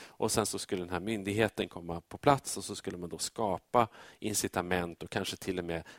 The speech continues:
vara delaktig att utveckla liksom metoder, processer, programvara för att möjliggöra distansarbete. Alltså, det skulle ju verkligen vara någonting. Men alla politiker som jag berättar det för, de är bara så här, "Gäsp."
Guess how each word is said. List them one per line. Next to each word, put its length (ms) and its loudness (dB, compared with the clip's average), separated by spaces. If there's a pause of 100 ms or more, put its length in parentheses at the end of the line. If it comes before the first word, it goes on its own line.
vara 340 6
delaktig 580 2
att 140 -4
utveckla 640 -4
liksom 380 -6
metoder, 540 2
processer, 640 0
programvara 1120 6
för 260 2
att 180 -2
möjliggöra 720 -2
distansarbete. 920 -4 (360)
Alltså, 220 2
det 280 8
skulle 240 -2
ju 80 2
verkligen 420 4
vara 180 0
någonting. 440 -6 (380)
Men 180 4
alla 260 4
politiker 520 -2
som 120 -6
jag 100 0
berättar 320 2
det 100 -4
för, 160 -8
de 160 -8
är 40 -4
bara 180 -8
så 100 -8
här, 80 -8
"Gäsp." 460 -4